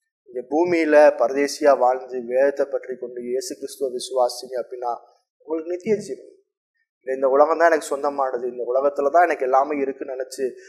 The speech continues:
வேதத்தை பற்றி கொள்ளாம, இயேசுவை கண்டு கொள்ளாம நீங்க உங்க இஷ்டத்துக்கு வாழ்ந்தீங்க அப்படின்னா உங்களுடைய ஆத்மா அழிவுக்கு நேரா போயிடும்.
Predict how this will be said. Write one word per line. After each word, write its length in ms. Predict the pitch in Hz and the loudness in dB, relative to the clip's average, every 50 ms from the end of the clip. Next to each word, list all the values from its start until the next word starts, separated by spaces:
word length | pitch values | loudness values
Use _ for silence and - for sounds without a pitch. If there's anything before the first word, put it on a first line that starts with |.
| - _ _ | -20 _ _
வேதத்தை 480 | - 127 139 151 170 170 170 170 165 156 | -2 2 6 8 8 8 6 6 2 4
பற்றி 260 | 156 143 139 - 139 | 4 2 2 2 0
கொள்ளாம, 480 | 139 135 131 131 127 127 127 131 123 123 | -2 0 2 2 2 2 0 -2 -4 -2
இயேசுவை 400 | 131 147 - - - 180 175 160 | -2 -2 -2 -2 -4 -2 -2 -2
கண்டு 240 | 160 151 143 143 139 | 0 -2 -4 -4 -4
கொள்ளாம 420 | 135 139 131 127 127 127 131 127 | -4 -2 0 0 0 -2 -2 -6
நீங்க 200 | 123 127 123 127 | -10 -8 -6 -6
உங்க 120 | 123 123 | -4 -4
இஷ்டத்துக்கு 560 | 127 131 - - - 175 175 160 151 151 135 131 | -6 -6 -4 -4 -4 -4 -4 -4 -4 -2 0 0
வாழ்ந்தீங்க 380 | 139 135 135 135 131 127 120 | 0 0 -2 -6 -6 -6 -6
அப்படின்னா 480 | 123 107 117 123 127 123 117 113 - _ _ _ _ _ _ _ - - | -6 -10 -8 -6 -4 -4 -4 -6 -12 _ _ _ _ _ _ _ -20 -18
உங்களுடைய 340 | - 127 131 139 139 139 139 | -8 -4 -2 0 2 2 2
ஆத்மா 320 | 139 143 - 151 147 135 | 2 2 0 -4 -8 -6
அழிவுக்கு 340 | 127 123 123 123 117 117 123 | -6 -6 -6 -8 -8 -10 -12
நேரா 200 | 120 110 107 101 | -14 -14 -14 -16
போயிடும். 360 | - - - - - _ _ | -18 -18 -20 -20 -20 _ _